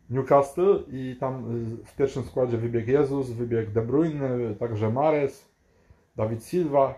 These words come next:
a później, y, z-, cały mecz zagrał Sterling, cały mecz zagrał Jesus, ale zszedł i De Bruyne, i Mahrez, którzy raczej zagrają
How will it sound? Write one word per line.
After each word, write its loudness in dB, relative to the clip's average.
a -2
później, -4
y, -4
z-, -14
cały 4
mecz -2
zagrał -2
Sterling, -6
cały 0
mecz -4
zagrał -2
Jesus, -4
ale 0
zszedł -4
i -6
De 2
Bruyne, 2
i -10
Mahrez, 0
którzy -6
raczej -2
zagrają -2